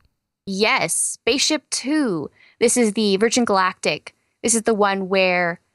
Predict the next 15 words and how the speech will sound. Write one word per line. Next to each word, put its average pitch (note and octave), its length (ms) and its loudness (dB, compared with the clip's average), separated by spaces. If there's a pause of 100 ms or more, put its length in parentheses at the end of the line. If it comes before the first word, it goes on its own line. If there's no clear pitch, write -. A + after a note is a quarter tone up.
(240)
it's, - 440 -2
you G#3+ 520 -2
can F#3 260 0
pay, F#3 640 0 (560)
um, C#3 300 -2
two - 100 2
hundred A#3 140 4
thousand G3 260 0
dollars F3+ 640 0 (380)
and F3 360 -2
f-, - 160 -20 (1080)
fly G#3 400 0
up G3 200 0
into, G3+ 680 -6 (960)
they F#3 300 -4